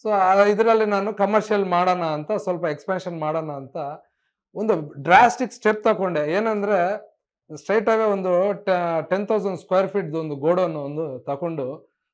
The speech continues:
ಆ, we are opening one ಆರ್ ಓ ಸೂಪರ್ ಸ್ಟೋರ್ ಅಂತ ಅದಕ್ಕೊಂದು ಹೆಸರಿಟ್ಟು ಒಂದು ಸೂಪರ್ ಮಾರ್ಕೆಟ್ ತರ ಇಡೋಣ ಕಮರ್ಷಿಯಲ್ ಎಲ್ಲ ಅಂತ ಒಂದು, ಆ, ಸ್ಟಾರ್ಟ್ ಮಾಡಿದ್ದೆ. ಒಳ್ಳೆ ರೆಸ್ಪಾನ್ಸ್ ಬರ್ತಾ ಇದೆ. ಆಮೇಲೆ ನಾನು ಯೋಚನೆ ಮಾಡಿದ್ದೆ, like ಬರೀ ಹೈದರಾಬಾದೇ ಅಲ್ಲ, ಚಿಕ್ಕ ಚಿಕ್ಕ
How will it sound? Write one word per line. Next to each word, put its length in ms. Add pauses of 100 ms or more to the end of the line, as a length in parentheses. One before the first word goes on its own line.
(140)
ಆ, 40 (220)
we 160
are 140
opening 380 (100)
one 200
ಆರ್ 380
ಓ 100
ಸೂಪರ್ 340
ಸ್ಟೋರ್ 220
ಅಂತ 200
ಅದಕ್ಕೊಂದು 420
ಹೆಸರಿಟ್ಟು 720 (340)
ಒಂದು 200
ಸೂಪರ್ 300
ಮಾರ್ಕೆಟ್ 420
ತರ 120
ಇಡೋಣ 400
ಕಮರ್ಷಿಯಲ್ 520
ಎಲ್ಲ 180
ಅಂತ 300
ಒಂದು, 680 (440)
ಆ, 100
ಸ್ಟಾರ್ಟ್ 380
ಮಾಡಿದ್ದೆ. 480 (220)
ಒಳ್ಳೆ 580
ರೆಸ್ಪಾನ್ಸ್ 480
ಬರ್ತಾ 340
ಇದೆ. 160
ಆಮೇಲೆ 400
ನಾನು 240
ಯೋಚನೆ 320
ಮಾಡಿದ್ದೆ, 680 (240)
like 280 (380)
ಬರೀ 200
ಹೈದರಾಬಾದೇ 580
ಅಲ್ಲ, 340
ಚಿಕ್ಕ 280
ಚಿಕ್ಕ 200